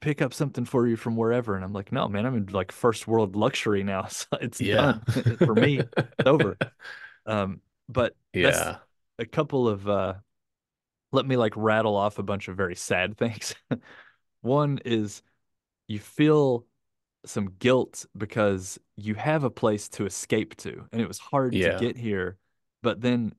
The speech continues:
Speaker 1: you think, like, the people in the shelter who live two minutes down the road, that's just where they are now. And
Speaker 2: Yeah.
Speaker 1: it's like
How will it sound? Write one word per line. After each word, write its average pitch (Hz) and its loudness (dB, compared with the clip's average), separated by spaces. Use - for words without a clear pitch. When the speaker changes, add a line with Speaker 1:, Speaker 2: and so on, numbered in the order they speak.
Speaker 1:
you 110 -8
think, 110 -6
like, 98 -4
the 110 -10
people 170 0
in 110 0
the 101 0
shelter 131 -2
who 104 -2
live 98 -4
two 117 0
minutes 101 -4
down 98 -2
the 87 -8
road, 98 0
that's 127 0
just - -8
where 104 2
they 87 -4
are 110 0
now. - -12
And 98 0
Speaker 2:
Yeah. - -10
Speaker 1:
it's 104 -4
like 92 -4